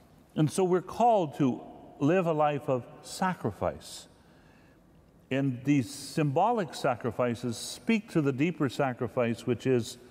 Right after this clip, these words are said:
giving our whole life. That's why at, uh, in an ordination ceremony, before the person is ordained, they lie flat on the ground, like that.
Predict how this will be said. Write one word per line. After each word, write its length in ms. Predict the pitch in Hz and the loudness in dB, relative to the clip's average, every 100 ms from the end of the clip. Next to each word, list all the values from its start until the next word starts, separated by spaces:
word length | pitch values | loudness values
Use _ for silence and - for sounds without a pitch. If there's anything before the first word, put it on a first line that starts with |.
| - - - - | -20 -20 -12 -2
giving 320 | 131 131 123 | 0 0 0
our 140 | 117 | 0
whole 260 | 101 117 110 | 0 2 2
life. 400 | 139 127 90 - - - - - - - - - - - - | 0 -2 -6 -16 -20 -20 -20 -20 -20 -20 -20 -20 -20 -20 -6
That's 220 | - 165 165 | -2 -2 0
why 440 | 165 151 139 113 110 - | 0 2 0 -4 -6 -2
at, 380 | 127 117 - | -2 -2 -2
uh, 200 | 120 120 - - - | -2 0 -2 -10 -4
in 120 | 120 | -2
an 80 | 117 | 2
ordination 840 | 123 117 151 208 - 113 101 90 - | 2 2 0 0 -2 -4 -4 -4 -6
ceremony, 640 | - 117 104 104 101 117 - - - - - - 120 | -2 0 0 0 0 -2 -6 -16 -20 -20 -20 -8 0
before 760 | 131 - 185 208 214 214 180 - - - | 0 0 2 2 2 0 -6 -12 -16 -12
the 140 | 120 127 | -4 -4
person 380 | - 156 - 135 | 0 -2 0 0
is 180 | 120 | 2
ordained, 720 | 123 110 123 170 117 92 123 123 - - - - - - | 2 2 2 0 0 -2 -6 -10 -20 -20 -20 -20 -8 -2
they 140 | 139 | 2
lie 280 | 139 135 135 | 2 2 -2
flat 600 | - - 165 180 220 233 | -6 -4 0 2 0 -2
on 260 | 175 180 | 0 2
the 80 | 175 | 2
ground, 520 | 147 165 175 104 - - - - - - _ _ _ _ - - - - - _ _ - - - - - - | 2 0 2 0 -4 -12 -18 -20 -20 -20 _ _ _ _ -20 -20 -20 -20 -20 _ _ -16 -14 -14 -16 -20 -8
like 240 | 110 104 - | -4 -4 0
that. 340 | 127 95 - | 0 -2 -6